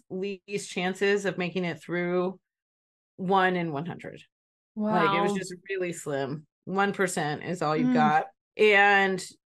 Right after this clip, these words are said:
Speaker 1: that they had to keep on operating to keep on getting rid of those dead skin cells. 'Cause I
Speaker 2: Okay.
Speaker 1: guess they just kept on dying. I mean, like, I
Speaker 2: Wow,
Speaker 1: think,
Speaker 2: yeah.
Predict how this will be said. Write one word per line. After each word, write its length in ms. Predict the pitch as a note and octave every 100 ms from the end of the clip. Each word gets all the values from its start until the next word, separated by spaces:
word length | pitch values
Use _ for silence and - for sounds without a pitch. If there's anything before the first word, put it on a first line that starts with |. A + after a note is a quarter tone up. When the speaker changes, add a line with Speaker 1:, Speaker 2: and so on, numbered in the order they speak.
| -
Speaker 1:
that 380 | F#3 F3+ E3+ F3
they 160 | G3
had 240 | G#3+ G#3 G3
to 80 |
keep 340 | F#3+ - A#3 A#3
on 240 | G#3+ F#3
operating 1000 | - G3 G3 G#3 F#3 D3+ D#3 D3+ D3 D#3+ - _ _ _ _ -
to 120 | G#3+
keep 360 | G#3 - A3+ G3
on 540 | G3+ F#3 F3+ F3 E3+
getting 360 | G3+ F#3 F#3+ F3+
rid 180 | F3 F#3
of 320 | G3 G3+ F#3
those 640 | F3+ E3 D#3 D3+ D#3 - _ _ D3
dead 280 | F#3+ E3+ E3
skin 240 | - D#3+
cells. 460 | - F2 A#2 - - _ _ _ _ _ -
'Cause 300 | G3+ F#3+ F#3+
I 80 |
Speaker 2:
Okay. 60 | E3+
Speaker 1:
guess 320 | F3+ F3+ F3
they 180 | F3+ F3
just 280 | D#3+ D#3+ -
kept 280 | F#3+ F3 -
on 580 | E3 E3 D#3 D#3 C#3 - _ -
dying. 560 | D3+ D3+ D#3+ C#3+ B2 E3 -
I 100 | G3+
mean, 280 | G3 G3 F#3
like, 280 | F#3+ F3+ G3
I 120 | G3+
Speaker 2:
Wow, 140 | F#3
Speaker 1:
think, 180 | G3+ G3+
Speaker 2:
yeah. 300 | F#3 F#3 F3+